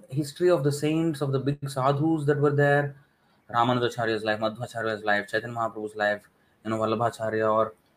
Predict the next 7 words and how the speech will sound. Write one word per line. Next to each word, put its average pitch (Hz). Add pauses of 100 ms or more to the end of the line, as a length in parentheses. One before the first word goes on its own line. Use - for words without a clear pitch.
(120)
Tukaram, 110 (280)
you 120
know, 117
Mirabai, 120
or, 110
you 147
know, 156